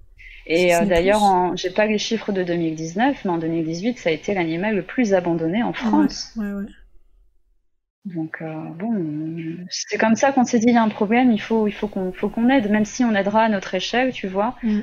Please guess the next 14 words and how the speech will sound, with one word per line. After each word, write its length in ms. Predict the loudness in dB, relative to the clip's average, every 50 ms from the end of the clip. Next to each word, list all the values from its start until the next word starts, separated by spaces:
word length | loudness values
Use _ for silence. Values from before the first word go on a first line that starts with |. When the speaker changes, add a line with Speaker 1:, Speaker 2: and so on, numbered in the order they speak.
| 0 -2
Speaker 2:
On 40 |
va 60 | 0 0
pas 120 | 0 0
pouvoir 300 | 0 0 2 2 0 0
tout 120 | -4 -14 -12 -8
changer, 280 | -6 -4 0 0 0 0
c'est 120 | 0 -2
impossible 560 | -6 -4 -2 -2 -4 -4 -2 -2 -2 -2 0 0
à 60 | -2
notre 240 | -2 -4 -4 -4 -4
niveau, 400 | -4 -2 -2 0 0 0 -2 -4 -8 -16 -18 -18 -20 -20 -10 -4
mais 160 | -2 0 2
on 80 | 4 4
essaye. 400 | 2 2 0 -2 -2 -4 -4